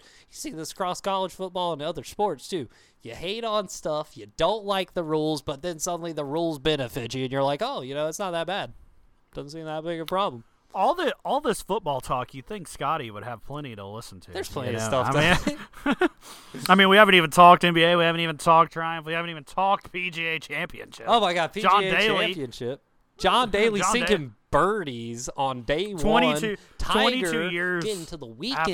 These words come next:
Speaker 2: after.
Speaker 1: again.
Speaker 2: Oh, wow, what a catastrophic, uh, Saturday, though.
Speaker 1: Oh, man, fell apart. Hey, man, but it's like, it's
Speaker 2: He withdrew.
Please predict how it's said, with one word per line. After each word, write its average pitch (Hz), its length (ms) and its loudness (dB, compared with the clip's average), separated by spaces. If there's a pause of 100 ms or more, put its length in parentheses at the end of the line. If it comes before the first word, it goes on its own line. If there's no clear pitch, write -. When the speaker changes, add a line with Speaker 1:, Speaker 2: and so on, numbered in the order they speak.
Speaker 2:
after. 131 80 -4
Speaker 1:
again. 123 540 -8 (1000)
Speaker 2:
Oh, 139 320 -4
wow, 156 260 4
what 165 200 0
a 147 40 -4
catastrophic, 131 880 -4
uh, 120 240 -6
Saturday, 117 520 -8
though. 104 100 -6 (200)
Speaker 1:
Oh, 139 40 0
man, 139 240 -2
fell 139 240 0
apart. 143 320 0
Hey, 220 260 0
man, 135 300 -4
but 175 120 -6
it's 165 200 -8
like, 180 200 -6
it's - 100 -4
Speaker 2:
He 180 80 4
withdrew. 160 640 4